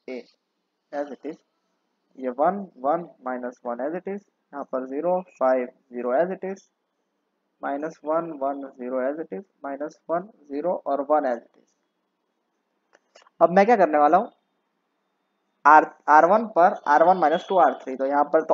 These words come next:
automatically zero हो गया, यहाँ पर माइनस फ़ाइव, यहाँ पर फ़ाइव। ठीक है friends, यहाँ पर हो जाएगा थ्री, ज़ीरो और माइनस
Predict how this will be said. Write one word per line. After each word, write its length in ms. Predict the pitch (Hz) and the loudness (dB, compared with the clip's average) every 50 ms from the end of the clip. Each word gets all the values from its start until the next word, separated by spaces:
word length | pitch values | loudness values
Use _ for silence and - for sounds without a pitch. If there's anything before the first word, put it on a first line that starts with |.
| - - | 2 2
automatically 600 | 156 156 151 160 165 160 156 170 151 156 151 156 | 2 2 2 0 -2 -2 -4 -6 -6 -6 -6 -8
zero 260 | 156 156 151 151 160 165 | -8 -8 -6 -4 -2 -2
हो 100 | 165 160 | -2 -2
गया, 240 | 175 185 190 190 - _ _ _ _ _ _ _ _ - | -2 -4 -4 -4 -10 _ _ _ _ _ _ _ _ -10
यहाँ 100 | 147 143 - - | -10 -8 -6 -6
पर 100 | 147 143 | -8 -6
माइनस 420 | 143 139 139 139 147 160 165 - - - | -6 -8 -8 -8 -10 -10 -12 -12 -6 -2
फ़ाइव, 260 | 160 160 170 180 196 - _ _ _ _ _ _ _ _ _ _ _ _ _ _ _ _ _ _ _ _ _ _ _ _ _ - | 0 0 0 -2 -4 -10 _ _ _ _ _ _ _ _ _ _ _ _ _ _ _ _ _ _ _ _ _ _ _ _ _ -6
यहाँ 120 | 143 135 | -6 -4
पर 180 | 131 - 151 - | -2 -2 -4 -4
फ़ाइव। 260 | - - 143 117 - - - _ _ _ _ _ _ _ _ _ _ _ _ _ _ - | 0 -2 -2 -2 -2 -8 -18 _ _ _ _ _ _ _ _ _ _ _ _ _ _ -12
ठीक 140 | 170 165 185 | -8 -4 -4
है 60 | 196 | -2
friends, 360 | 196 202 196 175 147 - _ _ _ _ _ _ _ _ _ _ - | -2 -2 -4 -4 -6 -10 _ _ _ _ _ _ _ _ _ _ -8
यहाँ 140 | 143 147 147 | -4 -4 -2
पर 120 | 151 160 | -2 -2
हो 100 | 156 151 | -4 -4
जाएगा 280 | 147 151 151 151 147 147 139 - | -2 -2 -2 -2 -2 -4 -8 -8
थ्री, 380 | - - - 165 175 202 220 220 - - - - - - _ _ _ _ _ _ - | -16 -14 -10 -8 -8 -8 -8 -10 -14 -20 -20 -20 -20 -20 _ _ _ _ _ _ -20
ज़ीरो 420 | 147 135 123 135 139 143 156 175 190 202 202 196 - _ _ _ - - - _ - | -20 -18 -14 -12 -10 -4 -2 -2 -2 -4 -6 -12 -20 _ _ _ -20 -20 -16 _ -8
और 140 | 151 151 151 147 | -6 -6 -6 -6
माइनस 360 | 143 135 131 135 135 135 | -8 -8 -8 -10 -12 -14